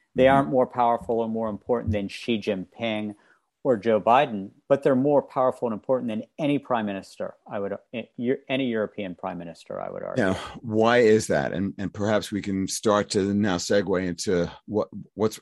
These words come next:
Speaker 2: what's, what's wrong with that model and, and how we can adjust it. But first, why?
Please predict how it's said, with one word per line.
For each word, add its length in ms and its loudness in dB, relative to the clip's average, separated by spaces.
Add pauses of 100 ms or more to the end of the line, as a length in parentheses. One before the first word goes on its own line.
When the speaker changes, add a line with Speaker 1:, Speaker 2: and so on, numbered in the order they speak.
Speaker 2:
what's, 600 -4
what's 280 -6
wrong 240 2
with 140 2
that 180 2
model 600 -2
and, 260 -4
and 180 -6
how 120 -2
we 60 -2
can 140 -8
adjust 460 -2
it. 140 -6 (140)
But 140 -6 (400)
first, 400 2
why? 460 -4